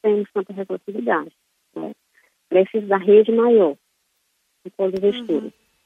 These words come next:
Speaker 1: que é o
Speaker 2: E
Speaker 1: nosso
Speaker 2: você tem
Speaker 1: desafio.
Speaker 2: dialogado com outros municípios? Você citou aí municípios
Speaker 1: Sim.
Speaker 2: vizinhos, é, vocês têm tido reuniões? Como é que tem sido esse diálogo?
Speaker 1: Tá,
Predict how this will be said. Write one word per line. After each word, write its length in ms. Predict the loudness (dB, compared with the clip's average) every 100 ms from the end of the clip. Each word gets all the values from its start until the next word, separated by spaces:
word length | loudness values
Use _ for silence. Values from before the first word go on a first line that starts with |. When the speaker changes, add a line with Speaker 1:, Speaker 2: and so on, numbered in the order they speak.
| _ _ _
Speaker 1:
que 160 | 0 2
é 80 | 4
o 60 |
Speaker 2:
E 60 | 4
Speaker 1:
nosso 180 | 2 2
Speaker 2:
você 280 | -2 -2 0
tem 180 | -2 -2
Speaker 1:
desafio. 240 | 0 2
Speaker 2:
dialogado 1000 | 2 2 0 -6 -6 -8 -10 -10 -14 -20 _
com 360 | -4 -2 0
outros 440 | 2 2 0 -2 -2
municípios? 640 | -2 -2 -2 -2 -2 -2
Você 220 | -2 -2
citou 400 | -2 -2 2 4
aí 200 | 4 2 0
municípios 460 | 0 2 4 6
Speaker 1:
Sim. 80 | 8
Speaker 2:
vizinhos, 720 | 10 10 8 2 2 2 -2 -4 -14 -12 -6
é, 120 | -4
vocês 280 | 0 0 2
têm 140 | 2
tido 220 | 2 2
reuniões? 920 | 4 4 4 4 4 4 4 4 0
Como 180 | 2 2
é 80 | 2
que 80 | 2
tem 160 | 2
sido 480 | 2 2 0 2 4
esse 340 | 4 0 -2 0
diálogo? 760 | 4 4 4 0 -2 -4 -8 -10 _ _ _ _ _
Speaker 1:
Tá, 120 | -6